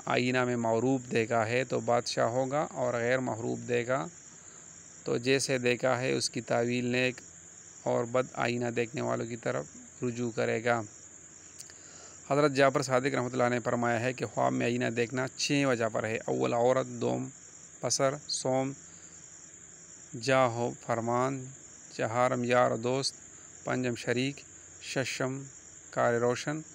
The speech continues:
और ये भी आपने फरमाया है कि अगर गरीब आदमी ख्वाब में आईना देखा है,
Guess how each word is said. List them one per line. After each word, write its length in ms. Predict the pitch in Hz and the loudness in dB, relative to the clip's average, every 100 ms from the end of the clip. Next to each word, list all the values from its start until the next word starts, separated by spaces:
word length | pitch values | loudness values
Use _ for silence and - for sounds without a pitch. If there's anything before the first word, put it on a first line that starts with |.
| - - - - | -20 -20 -20 -12
और 200 | 165 120 | -2 0
ये 180 | 123 131 | 2 2
भी 140 | 127 | 2
आपने 300 | 123 117 123 | 2 2 -2
फरमाया 400 | 113 117 113 120 | -2 -2 0 -2
है 120 | 117 131 | -2 -2
कि 60 | |
अगर 200 | 123 117 | 0 0
गरीब 320 | 117 120 131 | 2 2 0
आदमी 280 | 139 131 127 | 0 -2 0
ख्वाब 260 | 120 113 123 | -2 -2 -2
में 120 | 117 | -2
आईना 240 | 117 117 | 0 -2
देखा 300 | 110 123 127 | -2 -2 -2
है, 80 | 156 | -4